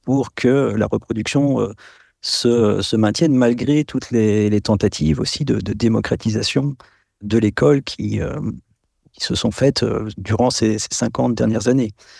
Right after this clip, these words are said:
Et donc, euh, donc voilà, de ce point de vue-là, bah, il y a, il y a, il y a, il y a beaucoup de choses à, beaucoup de choses à dire, hein, mais, euh,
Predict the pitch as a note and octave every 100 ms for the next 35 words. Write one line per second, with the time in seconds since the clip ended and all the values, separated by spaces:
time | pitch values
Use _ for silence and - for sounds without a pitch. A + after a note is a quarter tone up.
0 | - _ _ - A2+ C3 B2 B2 A2+ A2
1 | A#2 A#2+ A#2 A#2 A#2+ A#2+ C3+ C3 G#2+ -
2 | A#2 - B2 A#2+ A#2 C#3 D3+ C3+ - A2+
3 | A2 - G#2+ G#2+ A2 G#2+ G#2 G#2 G#2+ -
4 | B2 - B2 A2+ A2+ A#2 A2+ - A#2+ A#2
5 | A#2+ B2 F3+ B2+ C#3+ - A2 G#2+